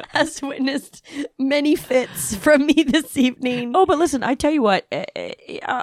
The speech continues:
Speaker 2: eh, we, it's just a bit of a day.
Speaker 1: It's just a bit of
Speaker 2: That's
Speaker 1: a day.
Speaker 2: it. Oh,
Speaker 1: Let's air it out.
Speaker 2: please.
Speaker 1: Air out my day. You
Speaker 2: Yeah.
Speaker 1: know, um, I wrote dis nice.
Speaker 2: Oh, then see, so now you're starting to warm up.
Speaker 1: I
Speaker 2: You're
Speaker 1: did. I
Speaker 2: getting
Speaker 1: thought it
Speaker 2: into
Speaker 1: was
Speaker 2: the
Speaker 1: like,
Speaker 2: thing.
Speaker 1: I really loved her. s-, I loved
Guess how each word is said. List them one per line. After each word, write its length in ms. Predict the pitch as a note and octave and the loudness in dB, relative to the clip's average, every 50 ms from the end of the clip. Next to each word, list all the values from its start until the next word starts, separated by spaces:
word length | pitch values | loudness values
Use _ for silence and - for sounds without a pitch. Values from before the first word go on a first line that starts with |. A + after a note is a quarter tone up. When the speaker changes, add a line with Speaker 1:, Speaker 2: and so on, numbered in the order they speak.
| - - | -6 -10
Speaker 2:
eh, 480 | - - - - _ - - - - D#4 C4 | -14 -14 -16 -20 _ -20 -16 -14 -12 -10 -8
we, 160 | D#4+ E4+ E4+ | -8 -8 -8
it's 320 | - - - - - - | -8 -8 -8 -8 -8 -8
just 160 | G#4+ G4+ - G4 | -10 -8 -6 -4
a 20 | |
bit 140 | - F#4 F4+ | -2 -2 -2
of 60 | E4+ | 0
a 80 | F4 F4 | -2 -2
day. 340 | C#4 D#4+ D#4 D#4+ D#4 - - - | -2 0 -2 -2 -2 -4 -6 -4
Speaker 1:
It's 100 | C4 - | -4 -2
just 160 | F#4+ - A#4 | -2 -2 0
a 40 | G#4+ | 0
bit 140 | G#4+ G4+ | 2 2
of 60 | G4+ G4 | 4 4
Speaker 2:
That's 80 | G4 | 4
Speaker 1:
a 40 | A4 E4 | 4 6
day. 240 | D4+ C#4+ C#4+ C#4+ C#4+ | 6 6 6 4 4
Speaker 2:
it. 60 | D4+ A#4+ | 4 4
Oh, 280 | B4 B4 B4 B4+ B4+ B4+ | 4 4 4 6 6 4
Speaker 1:
Let's 140 | - - - | 4 2 2
air 240 | D#4 F4 F4 F4 F4 | 0 2 4 4 4
it 80 | D#4+ | 6
out. 200 | D4 D4 C#4+ A#4+ | 6 6 8 8
Speaker 2:
please. 200 | A#4+ B4 A#4+ E4+ | 8 8 8 8
Speaker 1:
Air 100 | D4 D#4 | 8 6
out 260 | E4 E4+ F4+ F4 - - | 6 4 4 2 0 0
my 180 | D4 D4 C#4+ | 0 0 2
day. 320 | B3 B3+ A#3+ A#3+ A#3+ A#3+ A#3+ A#3+ | 2 4 4 6 6 6 4 4
You 120 | - A#3+ B3 | 2 2 2
Speaker 2:
Yeah. 340 | A#3+ A#3 - B4 A4+ A3 - - | 4 4 4 4 4 2 0 0
Speaker 1:
know, 80 | - | 2
um, 400 | A#3+ A#3+ A#3+ A#3 A#3 A#3+ A#3+ A3 - - _ _ _ _ _ - | 2 4 4 4 2 0 -4 -10 -12 -18 _ _ _ _ _ 2
I 140 | B3 C#4+ E4 | 2 4 4
wrote 500 | D#4+ D4 C4 B3+ C4 - G#3 D#3+ _ - | 4 4 4 4 2 0 -2 -14 _ -2
dis 300 | - A3+ B3 C4 - - | 0 2 2 2 0 -2
nice. 460 | G#3 G3+ F#3+ F#3 - - - - - | -4 -4 -4 -4 -6 -14 -14 -4 0
Speaker 2:
Oh, 140 | F#3 F#3+ G3 | 2 2 4
then 280 | F#3 G3+ G3+ G#3 G#3 G#3+ | 6 6 6 6 4 2
see, 220 | - - B3 A#3 | 0 -4 -4 -2
so 160 | - - A#3 A3+ G#3 | 0 2 2 2 2
now 160 | G#3 A3+ A#3 C4 | 2 2 2 4
you're 120 | F4 F4+ | 2 2
starting 300 | - - - C#4 B3+ A#3 | 0 2 2 2 2 2
to 100 | A#3+ A#3 | 0 0
warm 220 | G#3 G#3+ G#3+ G#3 F#3+ | 0 0 0 2 2
up. 160 | F3+ E3+ - | 0 0 2
Speaker 1:
I 60 | - D#4 | 2 2
Speaker 2:
You're 60 | F4 | 2
Speaker 1:
did. 100 | - A4 G4+ | 4 4 4
I 40 | G4+ F#4+ | 4 4
Speaker 2:
getting 140 | G4+ G#4+ | 4 6
Speaker 1:
thought 120 | G4+ G4+ A4 | 6 6 6
it 60 | A4+ | 6
Speaker 2:
into 60 | A4 A4+ | 4 2
Speaker 1:
was 80 | A4+ - | 2 2
Speaker 2:
the 60 | - | 2
Speaker 1:
like, 120 | G4+ G4 | 2 2
Speaker 2:
thing. 160 | D#4 D4+ - | 2 2 4
Speaker 1:
I 40 | C#4+ | 2
really 340 | D4 A#3+ B3+ C4 C4+ D4 D#4 | 2 4 2 2 2 2 2
loved 220 | D#4 D#4 D#4 D#4 | 0 -2 -2 -2
her. 80 | E4+ F4+ | -6 -8
s-, 200 | E4+ - - - - | -8 -8 -12 -8 -2
I 100 | C4 C4+ | 0 0
loved 400 | C#4 C4+ C#4+ C#4+ B3 - - - | 2 2 0 0 -2 -4 -16 -20